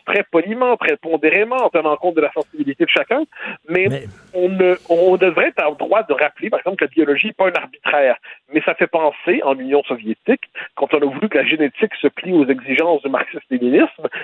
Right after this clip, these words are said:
Speaker 1: et on a l'impression que quelquefois, on voudrait que la biologie se plie aux exigences aujourd'hui de la théorie du genre.
Speaker 2: Eh oui, et
Speaker 1: Euh, est-ce que c'est un problème de, de dire que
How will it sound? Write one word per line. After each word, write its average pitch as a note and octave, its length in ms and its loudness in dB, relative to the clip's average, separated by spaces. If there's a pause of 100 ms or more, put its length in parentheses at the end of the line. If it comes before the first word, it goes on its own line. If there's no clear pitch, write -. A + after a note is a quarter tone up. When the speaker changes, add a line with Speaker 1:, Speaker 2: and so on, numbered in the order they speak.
Speaker 1:
et C#3 80 -2
on C#3+ 60 4
a D3 100 0
l'impression D3 280 0
que G3 100 -6
quelquefois, D3+ 280 -4
on E3 40 -6
voudrait D#3 160 0
que - 80 0
la D3 80 0
biologie C#3+ 640 2 (400)
se F3 60 2 (400)
plie G3+ 260 0
aux D3 160 0
exigences D3+ 580 0
aujourd'hui B2 300 -2
de D3 80 0
la B2 60 0
théorie D3 360 2
du A#3 80 -6
genre. B2+ 300 2 (160)
Speaker 2:
Eh - 40 -8
oui, E3+ 220 -8
et E3+ 60 -4
Speaker 1:
Euh, E3 140 -2
est-ce - 280 -6
que - 120 -6
c'est E3 200 0
un E3+ 60 4
problème D#3 400 2
de, B2+ 220 2
de B2 160 0
dire C3+ 200 -2
que - 100 -4